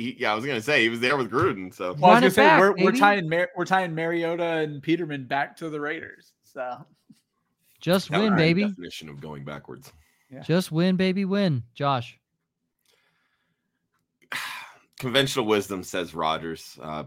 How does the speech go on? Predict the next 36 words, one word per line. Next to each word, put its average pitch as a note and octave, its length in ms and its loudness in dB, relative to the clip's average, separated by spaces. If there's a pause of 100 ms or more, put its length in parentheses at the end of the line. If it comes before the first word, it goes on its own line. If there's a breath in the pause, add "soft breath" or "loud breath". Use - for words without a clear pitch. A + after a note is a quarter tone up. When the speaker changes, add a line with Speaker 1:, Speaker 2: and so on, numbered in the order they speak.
(160)
Speaker 1:
just - 240 -6
based F#2 260 -2
on E2 220 -2
available E2 400 -4
salary D#2+ 440 -2
cap E2 220 -2
space E2+ 320 -6
now D#2+ 160 -4
that D#2 120 -8
they D#2+ 100 -8
don't D#2+ 200 -6
have E2+ 160 -4
Derek F2 280 -2
Carr, G2+ 360 2 (680)
they F#2+ 140 4
can F2 180 -6
fit E2 320 -2
his E2 200 -6
contract. D#2 600 -2 (960)
But D2+ 440 -4
so E2 320 -2
at E2+ 260 -4
that E2+ 180 2
point, E2+ 220 -6
it D2+ 40 -6
just D2+ 200 -8
becomes, D2+ 680 -8
what D#2 180 -4
do D#2+ 80 -8
you D2+ 100 -6
trade D#2 540 -2
to D2+ 100 -12
go D2+ 200 -6
get C#2+ 240 -6
him? F#2 320 -6 (640)
Um, C#2+ 580 -4